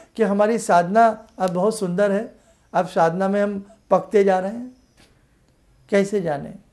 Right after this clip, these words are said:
ये थोड़ा सा एक आम साधक से हटकर ऊपर की बात कर रहा हूँ। कई बार ऐसे कमेंट्स मेरे पास भी आते हैं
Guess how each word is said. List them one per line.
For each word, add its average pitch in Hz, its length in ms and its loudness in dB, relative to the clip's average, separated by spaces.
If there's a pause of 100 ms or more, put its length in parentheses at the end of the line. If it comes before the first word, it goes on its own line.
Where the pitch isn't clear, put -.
(1300)
ये 214 340 4
थोड़ा 226 200 8
सा 240 260 4 (120)
एक 220 240 -4
आम 202 240 2
साधक 180 340 0
से 220 320 -2 (420)
हटकर 190 340 4
ऊपर 196 300 2
की 180 120 -6
बात 156 240 -2
कर 147 140 -6
रहा 139 140 -12
हूँ। - 100 -18 (460)
कई 175 120 -2
बार 180 180 2
ऐसे 185 240 0
कमेंट्स 170 440 -6
मेरे 160 180 -4
पास 156 260 -4
भी 165 140 -6
आते 151 300 -4
हैं 196 140 -4